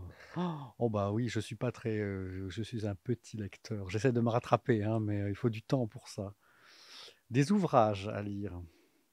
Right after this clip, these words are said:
Alors sur le tailleur, il n'y en a pas des tonnes, hein, euh, sur la mode masculine, moi je dirais que, faudrait évidemment que je dise ceux d'Hugo Jacobet,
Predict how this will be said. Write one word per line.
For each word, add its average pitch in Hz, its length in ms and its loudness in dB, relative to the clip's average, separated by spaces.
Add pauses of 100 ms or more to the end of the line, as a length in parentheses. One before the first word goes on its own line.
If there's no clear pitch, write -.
(120)
Alors 110 160 -2
sur - 80 0
le 151 80 -4
tailleur, 170 220 -2
il - 40 -2
n'y 131 60 -2
en - 20 -2
a 98 40 -4
pas 156 180 -8
des 135 140 -6
tonnes, 113 340 -8
hein, 95 340 -8
euh, 90 160 -10 (880)
sur - 160 -2
la 117 140 6
mode 135 160 4
masculine, 127 580 0
moi 139 140 6
je 147 120 2
dirais 139 340 4
que, 127 340 2 (1500)
faudrait 101 260 -6
évidemment 95 360 -4
que - 100 -10
je 101 80 -10
dise 95 200 -12
ceux - 220 -12
d'Hugo 98 240 -4
Jacobet, 98 360 -6